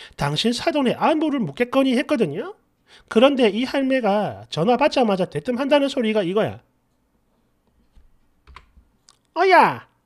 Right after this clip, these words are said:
그래. 꽁꽁이 너 조금 있으면 네 생일인데 생일 파티 어디서 할 거냐?" 순간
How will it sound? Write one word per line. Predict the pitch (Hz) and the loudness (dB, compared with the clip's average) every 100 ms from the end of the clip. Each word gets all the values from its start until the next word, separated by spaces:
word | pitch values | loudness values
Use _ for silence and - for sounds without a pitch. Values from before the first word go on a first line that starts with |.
| _ _ - | _ _ 2
그래. | 381 269 123 - _ _ _ | 6 6 6 -4 _ _ _
꽁꽁이 | - 370 359 349 311 | 0 2 4 2 4
너 | 311 302 262 196 - | 6 8 6 4 -2
조금 | - 330 349 | -2 0 2
있으면 | 320 320 311 285 | 0 0 -2 -2
네 | 240 | -2
생일인데 | 262 381 349 339 302 277 294 269 202 135 123 | -2 0 0 0 -2 2 4 6 4 0 -8
생일 | - 359 392 | -4 2 2
파티 | - 320 302 | 4 2 2
어디서 | 220 294 330 330 | 0 0 0 0
할 | 330 | 0
거냐?" | 330 330 233 277 - _ _ _ _ _ _ _ _ _ _ _ _ - - - - _ _ _ _ _ _ - - - _ _ _ _ _ _ _ _ | 0 0 0 0 -6 _ _ _ _ _ _ _ _ _ _ _ _ -20 -20 -20 -20 _ _ _ _ _ _ -20 -20 -20 _ _ _ _ _ _ _ _
순간 | - - 220 220 220 214 202 131 110 | -12 -2 6 10 10 10 4 0 -4